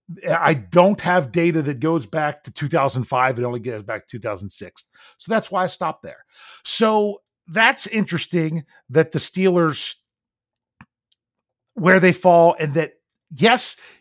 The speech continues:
you, you don't want your, it's very rare that the oldest team wins the Super Bowl. I mean, New England did it a couple years ago, but the reason I say that that's rare is you don't wanna be, <laughs> it's that sweet spot. You don't wanna be too old,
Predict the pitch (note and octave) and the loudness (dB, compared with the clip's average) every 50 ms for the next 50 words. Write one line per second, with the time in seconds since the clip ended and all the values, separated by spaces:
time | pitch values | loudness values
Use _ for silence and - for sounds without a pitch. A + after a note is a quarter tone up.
0 | _ _ B2 C3+ G3 F#3+ F3 - - E3+ D3 F3+ D#3 A#2+ - G3+ B3 C#4+ A#3 A#3 | _ _ -4 -2 -2 -2 -2 -4 -10 -4 -2 -2 -2 0 2 4 4 4 2 0
1 | A#3+ - - - G#3 G#3 G3+ G3 - - - _ _ - _ - - F3 - - | -2 -2 -2 -4 -2 -2 -4 -4 -8 -18 -20 _ _ -20 _ -6 -6 -6 -4 -2
2 | G#3+ B3+ C#4+ D4 C4+ A#3 G#3 G3 F#3 E3 D3 C3 - D3 C3 - - F3+ F#3+ G3+ | -2 0 0 0 0 0 2 2 4 2 0 -2 -4 -6 -8 -4 4 6 6 6
3 | F#3 E3+ - - - D#3+ C3+ B2 C3 B2+ A2+ F2+ F#2 G2+ - - A2 F#2+ F2+ F#2+ | 6 4 0 -2 -4 -4 -2 -2 -2 -4 -6 -8 -12 -14 -14 -14 -16 -16 -18 -18
4 | D#2 D2 C#2+ - - _ _ _ _ _ - C3+ B2 C3+ C3 C3 C3+ C#3+ C#3+ D#3 | -16 -16 -18 -18 -18 _ _ _ _ _ -16 -10 -8 -8 -6 -4 -4 -2 -2 -2
5 | D#3+ D#3+ D#3 C#3+ C3+ D#3 D3 C#3+ C3+ - C3 A2+ B2+ A#2 A#2 A2+ F#2 F#2+ F2 E2 | -2 -4 -4 -4 -4 -4 -4 -4 -6 -8 -10 -14 -12 -10 -12 -12 -12 -14 -20 -20
6 | D#2 D#2 _ _ _ _ - - - - - _ - A#2 D3+ D#3 D3+ C#3+ C#3+ _ | -20 -20 _ _ _ _ -20 -20 -20 -20 -20 _ -10 -6 -4 -2 -2 -4 -6 _
7 | _ _ _ _ _ _ _ _ _ B3 A#3+ G#3 F#3+ F3 _ _ _ _ _ _ | _ _ _ _ _ _ _ _ _ _ _ _ -20 -20 _ _ _ _ _ _
8 | _ _ _ _ _ - F3 C#3+ D#3+ D3+ E3 A3 B3 B3 F3+ G3 F3+ E3 D#3+ - | _ _ _ _ _ -12 -4 -4 -2 -2 -2 -2 -2 -2 -2 0 0 0 -2 -2
9 | - F#3 F#3+ G3 F#3+ E3+ D3+ - E3 C#3 C3+ - - D3+ G3 A3 A3 G3+ D#3+ B2+ | -4 -2 -2 0 0 -2 -4 -2 -2 -2 -2 -4 -6 -10 -6 -4 -2 -2 -2 -2
10 | C3+ A#2 - _ - _ _ - F3+ G3+ B3 A#3+ A3 G3+ F#3+ D#3+ F#3 F#3 F#3+ F#3 | -2 -6 -10 _ -20 _ _ 2 6 6 6 6 4 0 0 2 0 -2 -2 -2
11 | C#3 - - E3 - _ - - - _ - - A#3 G3+ - - A3 G#3+ - - | -6 -10 -14 -16 -18 _ -20 -20 -20 _ -14 -6 -6 -4 -2 0 0 0 0 0
12 | - - - A3+ D#4+ - - - - - C#3 F#2+ E2 - _ - E3 F#3 B3 D4 | 0 0 2 2 0 0 0 -4 -6 -4 -6 -6 -6 -10 _ 2 6 6 6 6
13 | G3 - - C4+ A#3+ F#3 - - - F4 F4+ G#3 - A2+ F#2+ G2 C3 D3+ - | 4 0 4 4 4 4 4 8 8 8 8 8 4 0 -4 -6 -8 -10 -10